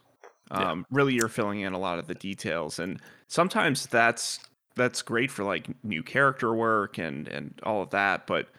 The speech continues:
Speaker 2: you're not gonna have the shock and awe that you would have from the original BioShock. And
Speaker 1: Oh.
Speaker 2: a-, at the end of the day, another, another quote from that, that interview, uh, Jordan Thomas was saying, like, it,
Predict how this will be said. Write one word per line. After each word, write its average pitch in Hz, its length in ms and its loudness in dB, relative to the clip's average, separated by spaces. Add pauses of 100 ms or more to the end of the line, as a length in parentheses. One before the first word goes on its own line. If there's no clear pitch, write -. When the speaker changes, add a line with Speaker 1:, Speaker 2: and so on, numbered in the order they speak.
(480)
Speaker 2:
you're 143 140 2
not 143 220 4
gonna 123 180 2
have 110 380 4
the 113 100 2
shock 104 360 2
and 95 100 -4
awe 95 260 -2
that 90 120 -4
you 95 120 -4
would 90 100 -4
have 73 260 -4
from 80 360 -6
the - 140 -6
original 76 340 -8
BioShock. 60 800 -6
And 120 140 -6 (220)
Speaker 1:
Oh. - 160 -18 (400)
Speaker 2:
a-, 135 220 8
at 143 140 6
the 147 80 6
end 156 140 6
of 160 80 4
the 143 80 4
day, 123 320 6
another, 113 420 4
another 113 240 2
quote 113 240 2
from 107 160 -2
that, 104 360 0
that 113 180 2
interview, 107 480 0 (1300)
uh, 107 420 6 (1200)
Jordan 120 240 2
Thomas 107 340 2
was 104 100 -6
saying, 104 380 0
like, 95 280 -2
it, 147 180 2